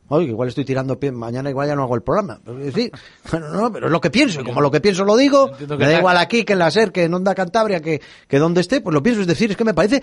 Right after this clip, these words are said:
Speaker 1: absolutamente injusto. O sea, que los niños del fútbol tengan que pagar un seguro cuando los niños del baloncesto, del balonmano, del voleibol, de la vela, de los bolos, no pagan nada.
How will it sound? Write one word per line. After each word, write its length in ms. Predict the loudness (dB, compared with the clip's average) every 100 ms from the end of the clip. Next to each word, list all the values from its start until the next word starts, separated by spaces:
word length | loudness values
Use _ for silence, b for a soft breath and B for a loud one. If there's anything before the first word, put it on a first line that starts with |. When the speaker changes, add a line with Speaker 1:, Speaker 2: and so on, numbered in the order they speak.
| B B
Speaker 1:
absolutamente 560 | -2 0 2 2 2
injusto. 520 | -2 2 2 2 -2
O 340 | -4 _ -16 -2
sea, 180 | 0 0
que 160 | 2 4
los 180 | 4 2
niños 300 | 2 2 2
del 120 | 2
fútbol 420 | 2 2 4 2 B B B
tengan 300 | 0 0 0
que 100 | 2
pagar 260 | 2 4 2
un 100 | 2
seguro 540 | 4 4 6 4 0 _ _ 0
cuando 260 | 2 6
los 100 | 6
niños 200 | 6 4
del 80 | 4
baloncesto, 500 | 4 4 2 2 2
del 120 | 2 4
balonmano, 580 | 4 4 4 4 2 -2 B B
del 180 | 4
voleibol, 540 | 6 6 6 6 4 6
de 100 | 6
la 140 | 6
vela, 300 | 6 6 6
de 80 | 6
los 160 | 4 6
bolos, 240 | 4 4
no 160 | 4 4
pagan 320 | 4 4 4
nada. 380 | 4 4 0